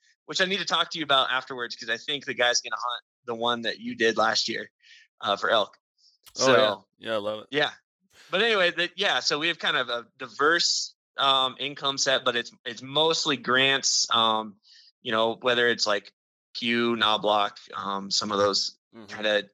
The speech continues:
Speaker 1: classic conservation groups that are funding Muley Fanatic Foundation and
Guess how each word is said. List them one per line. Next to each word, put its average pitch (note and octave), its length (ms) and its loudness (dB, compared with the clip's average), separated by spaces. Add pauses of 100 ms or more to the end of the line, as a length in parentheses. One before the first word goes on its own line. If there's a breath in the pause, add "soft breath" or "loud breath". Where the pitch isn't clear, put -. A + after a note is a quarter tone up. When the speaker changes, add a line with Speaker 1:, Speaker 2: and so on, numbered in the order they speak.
(320)
Speaker 1:
classic A#2+ 560 2 (300)
conservation A#2+ 760 0
groups A2+ 400 0
that G#2+ 200 6
are G#2+ 120 2
funding A2 540 -6 (380 loud breath)
Muley C3+ 240 0
Fanatic A#2 460 2
Foundation G#2+ 800 0
and G2 240 -12